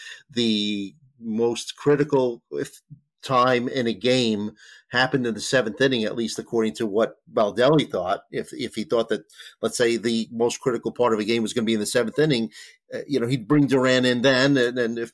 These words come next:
the most critical part of a game would be in the ninth inning, then he, he'd use him then. But,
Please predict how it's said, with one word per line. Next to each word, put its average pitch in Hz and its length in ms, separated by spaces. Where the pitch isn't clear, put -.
the 113 160
most 120 280
critical 127 300
part 123 220
of 117 80
a 107 40
game 123 200
would 113 120
be 123 80
in 113 80
the 117 80
ninth 117 220
inning, 120 220
then 113 120
he, 110 260
he'd 110 200
use 110 180
him 104 120
then. 120 240
But, 101 200